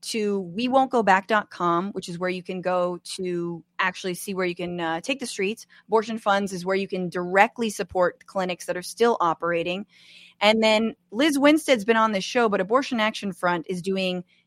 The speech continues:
a massive training on July seventeenth. Um, it's like a virtual training. So basically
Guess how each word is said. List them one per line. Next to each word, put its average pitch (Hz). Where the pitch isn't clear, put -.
a 196
massive 196
training 190
on 175
July 180
seventeenth. 180
Um, 180
it's 214
like 190
a 175
virtual 311
training. 311
So 262
basically 208